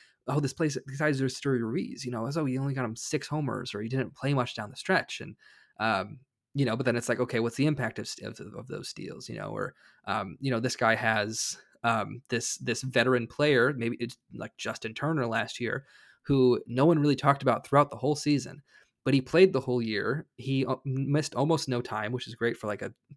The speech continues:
thirty-seven-year-old, thirty-eight-year-old, um, playing in the major leagues. And, um, you know, but he, he accumulated. He played it. He hit, you know, twenty homers.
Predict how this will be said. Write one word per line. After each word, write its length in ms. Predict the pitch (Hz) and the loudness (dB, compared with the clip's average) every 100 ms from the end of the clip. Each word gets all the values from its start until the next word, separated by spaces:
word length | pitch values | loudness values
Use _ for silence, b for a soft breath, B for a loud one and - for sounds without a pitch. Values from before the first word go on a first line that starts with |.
| - | -8
thirty-seven-year-old, 1000 | 113 107 101 - - 107 107 107 110 - | -6 -6 -10 -16 -8 -8 -8 -8 -10 -10
thirty-eight-year-old, 640 | 110 113 113 107 107 107 B B B B _ 110 | -8 -6 -6 -6 -8 -10 B B B B _ -2
um, 360 | 110 104 104 _ | 0 0 -2 _
playing 200 | 143 123 | -2 -2
in 60 | |
the 40 | 107 | -2
major 220 | 110 113 | -6 -6
leagues. 320 | 110 110 - B B B - | -6 -10 -12 B B B -4
And, 480 | 135 135 135 127 127 - | 0 4 4 2 -4 -2
um, 460 | 135 131 117 113 113 _ _ _ | 2 2 2 -4 -10 _ _ _
you 120 | 160 151 | 2 4
know, 360 | 117 127 156 | 4 0 -2
but 140 | - 139 | -2 2
he, 200 | 147 151 131 | 4 4 4
he 120 | 139 | 2
accumulated. 720 | 135 - 185 226 - - - _ - | 0 -2 -2 -2 -4 -8 -12 _ -6
He 140 | 131 | -4
played 260 | 120 131 143 | 0 2 2
it. 80 | 127 | 2
He 100 | 127 | -2
hit, 280 | 160 165 - | 0 -2 -2
you 160 | 120 | -2
know, 80 | 117 | -2
twenty 300 | 127 135 120 | -2 -2 -2
homers. 840 | - 180 175 170 147 143 - - | 2 2 4 2 2 -2 -6 -10